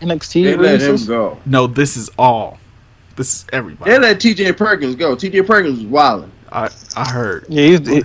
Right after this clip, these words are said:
Speaker 1: heard he's doing, like, too much, but, you know.
Speaker 3: I heard, but I, I still love the dude. I,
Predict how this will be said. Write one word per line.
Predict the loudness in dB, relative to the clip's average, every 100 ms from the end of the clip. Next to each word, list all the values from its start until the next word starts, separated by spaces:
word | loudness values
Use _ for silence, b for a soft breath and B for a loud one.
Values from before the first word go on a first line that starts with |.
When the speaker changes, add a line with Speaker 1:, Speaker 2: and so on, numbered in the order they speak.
| 0
Speaker 1:
heard | 2 2
he's | 0
doing, | -2 -4
like, | -6
too | -4 -4
much, | -2 -4 -6
but, | -8 -8
you | -8
know. | -6 -6 -8 -10
Speaker 3:
I | -6
heard, | -2 -2 -4 -10 -10
but | -10 -8
I, | -10 -12 -12
I |
still | -10 -6 -4
love | -4 -8
the | -10
dude. | -14 -14 -16 _ _ _ -20 -16
I, | -16